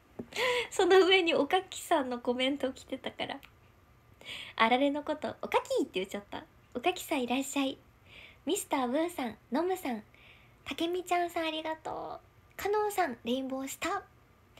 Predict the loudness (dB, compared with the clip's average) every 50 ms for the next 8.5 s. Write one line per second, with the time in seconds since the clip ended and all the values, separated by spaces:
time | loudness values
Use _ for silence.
0 | -18 -18 -18 -16 -10 -2 -2 -2 -2 -2 -6 -6 -6 -6 -4 -6 -6 -6 -8 -20
1 | -20 -18 -12 -6 -4 -4 -2 -2 -2 -2 -4 -4 -6 -8 -8 -10 -14 -20 -20 -20
2 | -20 -20 -20 -20 _ _ -20 -20 -20 -20 -20 -20 -20 -20 -20 -20 -20 _ _ _
3 | -20 -20 -18 -16 -16 -16 -14 -8 -6 -2 -2 0 4 4 4 4 4 0 -4 -2
4 | -2 -2 -2 -2 -4 -4 -8 -8 -4 -2 -2 -2 -2 -4 -4 -6 -6 -6 -6 -8
5 | -8 -8 -8 -8 -8 -10 -12 -14 -20 -20 -20 -20 _ _ -20 -20 -20 -20 -20 -20
6 | -20 -20 -12 -4 0 2 2 2 2 0 0 0 0 0 0 0 0 -2 -2 -2
7 | -2 -2 -2 -2 -2 -2 -2 -2 0 0 0 2 2 2 0 0 -2 -4 -4 -4
8 | -2 -2 -2 0 0 -2 -4 -6 -12